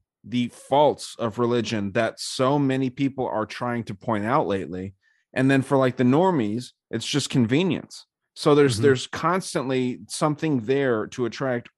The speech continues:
Speaker 1: all different types of people. Um, you may not be able to get, like, the, um, what are those people that live out there with you in Pennsylvania? The,
Speaker 2: The
Speaker 1: the
Speaker 2: Amish?
Speaker 1: The Amish. You may not be able to get people like that.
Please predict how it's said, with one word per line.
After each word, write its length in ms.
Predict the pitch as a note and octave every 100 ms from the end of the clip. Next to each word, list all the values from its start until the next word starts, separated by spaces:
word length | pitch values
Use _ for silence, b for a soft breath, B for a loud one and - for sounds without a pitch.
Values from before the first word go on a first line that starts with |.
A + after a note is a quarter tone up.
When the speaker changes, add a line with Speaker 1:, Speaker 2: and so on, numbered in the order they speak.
| -
Speaker 1:
all 320 | C3+ D3 C3+
different 400 | A2+ C3 A#2+ A2
types 280 | B2 A2 -
of 80 | -
people. 520 | B2+ B2 F#2+ F2 F2+ b b b b b -
Um, 580 | B2 A#2 G#2+ F2+ D#2 -
you 140 | B2+ C#3
may 120 | D3
not 160 | D3
be 80 | C#3
able 120 | C#3 B2+
to 80 |
get, 140 | B2 B2+
like, 180 | A#2+ -
the, 220 | B2 A#2
um, 520 | A2 G2+ F#2+ F#2+ G2 - _ _ _ E2 C2+
what 200 | G2 C3+
are 40 | C#3
those 160 | C3
people 260 | - C3+ B2+
that 80 | B2
live 160 | B2+
out 140 | B2+ -
there 180 | B2+
with 220 | B2 A#2 B2+
you 260 | B2+ B2+
in 120 | A#2+
Pennsylvania? 640 | G#2+ B2 A#2 A#2+ A#2 A#2+ A2+
The, 340 | G#2+ G#2 G2 D#2+
Speaker 2:
The 100 | G#2+
Speaker 1:
the 20 |
Speaker 2:
Amish? 340 | G#2+ A2 A#2 - - G#2
Speaker 1:
The 120 | -
Amish. 300 | B2 B2+ C3+ D3
You 80 |
may 140 | C#3 D3
not 140 | D#3
be 80 | D#3
able 100 | D3+
to 60 | C#3+
get 160 | C#3
people 260 | - C3 C#3
like 160 | C#3
that. 320 | C3+ B2 C3